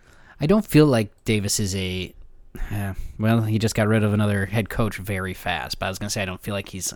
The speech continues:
a guy who really is demanding you hire, you know, take players, positions, stuff like that. Like,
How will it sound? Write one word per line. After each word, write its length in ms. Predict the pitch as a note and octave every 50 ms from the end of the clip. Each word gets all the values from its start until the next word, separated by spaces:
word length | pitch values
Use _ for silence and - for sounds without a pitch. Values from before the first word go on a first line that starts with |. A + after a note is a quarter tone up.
| - -
a 120 | G#2+ G2+
guy 200 | F#2 G2 G2 G2+
who 100 | G2 G2 F#2 -
really 340 | F#2+ F#2 F#2 F2+ F2 - - - - - - - - - - - - - - - -
is 180 | A2 G#2 F#2+
demanding 720 | - - A2+ G2 G2+ G2 F#2+ G2 G2+ G#2 G2 G2+ F#2+ F#2
you 260 | F2+ F2+ F2+ F2+ F#2 F2+
hire, 560 | - - - G2 F#2 F#2+ F#2+ F#2+ F#2+ F#2+ F#2
you 160 | - - F#2+
know, 80 | F#2+ F2 -
take 180 | - A2+ - - - _ _
players, 460 | - - - G2+ G2 F#2+ F#2+ F#2+ -
positions, 640 | - - - G2+ G#2 G#2 G2 - - G2 F#2+ F#2+ -
stuff 260 | - - G2 - -
like 140 | E2+ - -
that. 240 | A2+ - - -
Like, 140 | F2 E2+ -